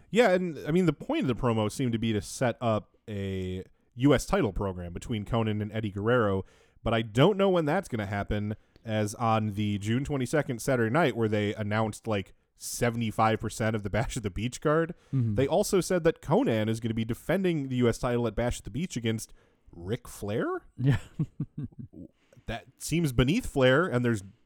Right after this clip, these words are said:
Speaker 1: no, like, personal issues between those men or anything.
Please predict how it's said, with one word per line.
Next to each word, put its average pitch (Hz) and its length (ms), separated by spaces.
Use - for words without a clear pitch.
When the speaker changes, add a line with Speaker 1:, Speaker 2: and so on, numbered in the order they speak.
Speaker 1:
no, 113 260
like, 139 440
personal 175 420
issues 175 340
between 160 300
those 160 200
men 160 340
or 110 180
anything. 170 580